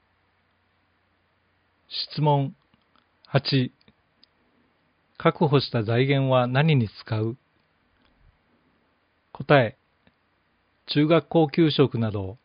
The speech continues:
未来を作る施策に投資。将来にわたる健全な財政基盤の土台を構築しながら、中学校給食の実施をはじめ、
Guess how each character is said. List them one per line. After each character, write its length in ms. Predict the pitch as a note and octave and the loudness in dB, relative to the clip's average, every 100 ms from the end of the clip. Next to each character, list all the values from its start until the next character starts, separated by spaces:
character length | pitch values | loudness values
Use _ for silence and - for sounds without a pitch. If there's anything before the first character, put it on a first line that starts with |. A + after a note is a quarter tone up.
| _ _ - | _ _ -2
未 140 | D#3+ | 4
来 220 | E3 C#3+ | 4 4
を 120 | A2+ - | 0 -4
作 240 | - A#2+ | -4 0
る 100 | C#3 | 0
施 60 | - - | -2 -2
策 240 | A#2+ - | -4 -2
に 180 | A#2 A2+ | -2 -4
投 260 | - B2 A#2 | -6 -4 -4
資。 360 | - G#2+ G2+ - _ _ _ _ _ _ _ _ _ _ _ _ _ _ _ _ _ _ _ | -6 -8 -8 -12 _ _ _ _ _ _ _ _ _ _ _ _ _ _ _ _ _ _ _
将 300 | - F3 E3+ | -4 2 6
来 180 | D3 B2+ | 6 6
に 120 | A#2 | 2
わ 100 | A2+ | 0
た 140 | B2 | -4
る 240 | G#2+ G#2+ - _ | -4 -6 -10 _
健 220 | - C#3+ D3+ | -4 -2 0
全 240 | D#3+ D#3 | 0 2
な 120 | D3+ | 0
財 220 | C3+ D3+ | 2 2
政 260 | C#3+ D3+ C#3 | 2 0 0
基 80 | D3 | 0
盤 260 | C#3+ B2+ | 0 0
の 280 | A2 G#2 - _ _ | -2 -6 -10 _ _
土 120 | A#2+ B2 | -2 4
台 240 | D3 D3+ | 6 6
を 120 | D3 | 2
構 200 | - D3+ | 0 -2
築 220 | C#3 C#3 C#3+ | -2 -6 -6
し 140 | C#3+ | -2
な 120 | C3 | -2
が 100 | A#2+ | 0
ら、 300 | A2 G#2 G2+ - _ _ _ _ | -2 -2 -6 -12 _ _ _ _
中 200 | - D3+ | -2 0
学 240 | D#3+ D#3 - | 2 0 2
校 200 | D#3+ C#3+ | 2 2
給 200 | E3 D3 | 0 0
食 240 | B2+ A#2+ | -2 -4
の 140 | A2 | -6
実 160 | F#2+ A2+ - - | -6 -8 -4 -2
施 80 | |
を 80 | C#3+ | 0
は 140 | C3 A#2+ | -2 -4
じ 120 | A#2+ | -4
め、 300 | A2+ G#2+ | -4 -4